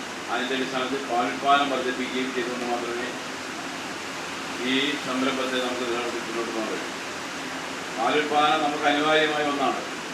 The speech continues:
നേരത്തെ നമ്മുടെ തമിഴ്നാട്ടിൽ നിന്ന് നമുക്ക് വരുന്ന പാൽ ഉപയോഗിച്ചിരുന്നു. ഇപ്പോൾ ഒരാൾ പോലും അങ്ങനെയുള്ള പാൽ ഉപയോഗിക്കുന്നില്ല. നമ്മുടെ കേരളത്തിൽ ഉൽപ്പാദിപ്പിച്ച പാലാണ്,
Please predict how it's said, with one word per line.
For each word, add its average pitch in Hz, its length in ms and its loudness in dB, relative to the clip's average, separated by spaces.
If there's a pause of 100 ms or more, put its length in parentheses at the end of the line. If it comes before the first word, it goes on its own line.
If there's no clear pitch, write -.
(1300)
നേരത്തെ 139 340 4 (100)
നമ്മുടെ 151 320 4
തമിഴ്നാട്ടിൽ 147 460 2
നിന്ന് 151 140 0
നമുക്ക് 143 240 0
വരുന്ന 143 180 2 (100)
പാൽ 139 200 2
ഉപയോഗിച്ചിരുന്നു. 139 480 4 (1700)
ഇപ്പോൾ 139 280 0
ഒരാൾ 151 220 8 (120)
പോലും 156 240 6
അങ്ങനെയുള്ള 151 380 2
പാൽ 143 180 8
ഉപയോഗിക്കുന്നില്ല. 131 480 4 (960)
നമ്മുടെ 127 320 -2
കേരളത്തിൽ 131 380 0
ഉൽപ്പാദിപ്പിച്ച 135 560 2 (120)
പാലാണ്, 127 380 4